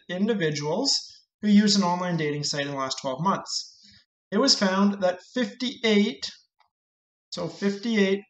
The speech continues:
were male. Okay, I almost just wanna write that down. Male equals fifty-eight, of which only seventeen were successful. So, okay, successful given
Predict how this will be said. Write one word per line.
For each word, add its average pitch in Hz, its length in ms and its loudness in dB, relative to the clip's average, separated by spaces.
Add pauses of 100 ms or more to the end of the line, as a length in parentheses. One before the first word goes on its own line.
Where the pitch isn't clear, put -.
(160)
were 156 240 -4
male. 196 500 4 (280)
Okay, 170 420 -2
I 180 80 -8
almost 208 260 -4
just 196 140 -6
wanna 165 260 -4
write 151 300 -4
that 139 260 -2
down. 151 460 -4 (1200)
Male 196 600 2
equals 165 1040 -4 (260)
fifty-eight, 175 720 -2 (1120)
of 220 260 4
which 226 400 0
only 214 320 2
seventeen 196 1040 0
were 160 240 0
successful. - 920 -2 (440)
So, 165 300 -2
okay, 165 380 -2 (580)
successful 196 1040 0 (140)
given 180 580 -2